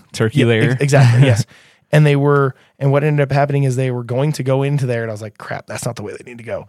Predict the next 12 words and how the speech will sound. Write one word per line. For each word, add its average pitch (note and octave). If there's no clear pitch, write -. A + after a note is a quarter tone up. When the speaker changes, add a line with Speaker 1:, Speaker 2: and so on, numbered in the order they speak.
Speaker 1:
Don't -
do -
Speaker 2:
Crap, C#3
Speaker 1:
this. -
Speaker 2:
don't C3+
do C#3
this." B2
So -
I C#3
made, D3
so -
they, C3+